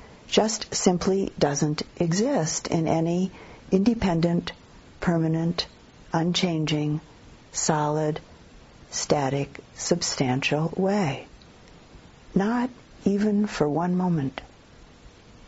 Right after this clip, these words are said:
Our so-called self is in constant flux.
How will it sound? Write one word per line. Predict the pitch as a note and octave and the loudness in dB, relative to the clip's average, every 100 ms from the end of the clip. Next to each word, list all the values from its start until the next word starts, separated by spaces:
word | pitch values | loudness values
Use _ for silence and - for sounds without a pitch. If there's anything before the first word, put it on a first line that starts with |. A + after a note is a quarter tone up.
| - - - - - - - - - F#3 | -20 -20 -20 -20 -20 -20 -20 -20 -4 0
Our | F#3 | 0
so-called | F3 - G#3+ G#3+ A3+ F#3+ F3 E3+ - | 0 2 2 2 2 4 2 0 -2
self | - B3 F#3+ D#3+ - - - - - - - - | 0 2 2 -2 -8 -18 -20 -20 -20 -20 -20 -4
is | F#3 F3+ - | 0 0 0
in | F#3+ F3+ | 0 0
constant | - - A3+ A#3+ - - G#3+ C4 - - | 0 0 0 0 -2 0 -2 -2 -10 -16
flux. | - F#3 D3 - - - - | -2 0 0 -2 -8 -8 -12